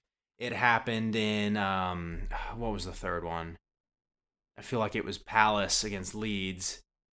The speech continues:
Um, but, but it got called in the Leicester game. It didn't get called in the other game. So again, here we are. I don't wanna talk about V A R. I don't wanna talk about inconsistency. But, uh, it's never been so obvious what a commentator wanted the outcome to be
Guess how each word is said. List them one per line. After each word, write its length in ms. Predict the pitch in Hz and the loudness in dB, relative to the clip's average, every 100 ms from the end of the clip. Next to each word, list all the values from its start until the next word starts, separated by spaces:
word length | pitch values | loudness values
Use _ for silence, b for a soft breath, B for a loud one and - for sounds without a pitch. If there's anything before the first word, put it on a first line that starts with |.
| _ _ _ | _ _ _
Um, 440 | - 101 92 90 87 - | -4 0 0 -4 -8 -2
but, 360 | 127 117 127 | 0 0 0
but 180 | 131 127 | 2 4
it 100 | 143 | 6
got 180 | 151 135 | 8 6
called 380 | - 160 165 151 | 8 10 10 10
in 80 | 143 | 6
the 80 | 127 | 6
Leicester 340 | 107 - 117 | 4 2 0
game. 240 | 101 98 | 0 0
It 80 | 95 | 2
didn't 180 | 127 131 | 2 2
get 180 | 120 - | 0 0
called 260 | 120 107 | 0 0
in 80 | 104 | 0
the 60 | 101 | -2
other 140 | 90 | -2
game. 300 | 85 85 87 | -4 -4 -4
So 180 | 85 107 | -4 -4
again, 280 | 101 127 127 | 2 2 2
here 160 | 120 123 | 0 0
we 140 | 104 | 2
are. 360 | 92 92 90 - | 4 2 0 -4
I 80 | 110 | -6
don't 140 | 113 | -4
wanna 120 | 120 117 | -4 0
talk 180 | 120 | 0
about 180 | 110 110 | 2 0
V 120 | 98 98 | 2 0
A 140 | 92 | 0
R. 120 | 90 | 0
I 40 | 90 | 0
don't 120 | 101 | 0
wanna 140 | 104 | -2
talk 180 | 101 104 | 0 0
about 180 | 95 98 | 0 -2
inconsistency. 920 | 95 95 101 87 - 85 - 82 82 - _ _ _ - | -4 -6 -10 -10 -12 -10 -8 -8 -8 -14 _ _ _ -6
But, 340 | 101 90 - - _ - - _ | -2 -2 -4 -20 _ -20 -20 _
uh, 480 | 127 117 104 98 95 - - | 2 4 6 6 2 0 2
it's 240 | 175 - | 4 6
never 400 | 160 156 160 180 | 6 8 10 8
been 280 | 170 156 151 | 8 6 8
so 240 | - 139 | 6 8
obvious 560 | 131 117 120 139 147 143 | 10 8 8 8 8 8
what 120 | 143 120 | 6 4
a 20 | |
commentator 680 | - 120 117 117 123 123 113 | 4 2 4 2 4 4 4
wanted 360 | 107 110 110 | 2 2 4
the 120 | 104 101 | 4 6
outcome 400 | - - 143 147 | 4 2 2 2
to 60 | |
be 340 | 143 151 165 | 6 8 8